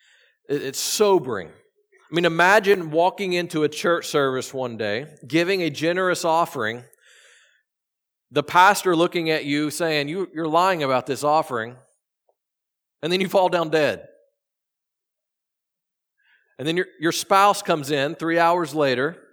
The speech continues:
lies again. She falls down dead. So you came in for a worship service.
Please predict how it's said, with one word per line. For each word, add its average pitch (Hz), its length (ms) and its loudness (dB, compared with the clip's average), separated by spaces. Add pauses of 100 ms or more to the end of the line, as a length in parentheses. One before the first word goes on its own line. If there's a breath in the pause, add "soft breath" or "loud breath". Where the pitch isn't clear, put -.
(920)
lies 165 840 2 (140)
again. 147 560 -2 (1200)
She 220 160 -4
falls 147 340 2
down 117 220 -10
dead. 98 280 -8 (1040)
So 147 100 -2
you 156 60 0
came 214 260 2
in 220 80 4
for 202 180 4
a 185 60 4
worship 185 400 2
service. 139 680 -2